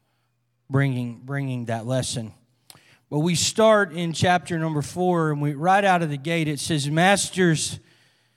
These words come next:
give unto your servants that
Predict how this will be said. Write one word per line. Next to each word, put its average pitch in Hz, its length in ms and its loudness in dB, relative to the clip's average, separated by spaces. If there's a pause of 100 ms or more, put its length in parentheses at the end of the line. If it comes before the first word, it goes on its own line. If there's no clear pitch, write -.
(480)
give 196 160 2
unto 214 180 2
your 175 220 2
servants 180 720 2
that 175 520 2